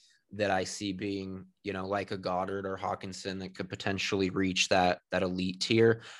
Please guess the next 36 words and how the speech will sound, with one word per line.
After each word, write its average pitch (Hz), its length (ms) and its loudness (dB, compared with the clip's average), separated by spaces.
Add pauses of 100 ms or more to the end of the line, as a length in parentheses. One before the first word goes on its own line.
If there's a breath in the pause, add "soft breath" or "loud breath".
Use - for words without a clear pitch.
(240 loud breath)
But 131 100 6
I'm 143 80 6
going 190 200 10
with 160 120 8
O 113 160 8
J 110 220 4
Howard. 87 580 -2
And 101 460 -2 (160)
the 131 120 6
reason 151 300 6
for 135 140 2
that 104 220 6
is 104 120 2
because, 101 520 -2 (640)
for 117 220 0
one, 135 220 4
his 120 200 -2
value 104 420 2
has 104 160 -2
gotten 101 300 0
so 101 340 0
low. 101 480 0 (460 loud breath)
He's 123 280 0
going 131 480 8
as 107 200 4
tight 110 260 2
end 104 160 0
twenty-seven, 110 1040 2 (560 loud breath)
but 113 460 6 (180)
he, 196 640 0 (180)
I 139 60 4
mean, 135 100 4
people 185 260 -2
forget 117 500 6
he - 280 0
was 180 220 4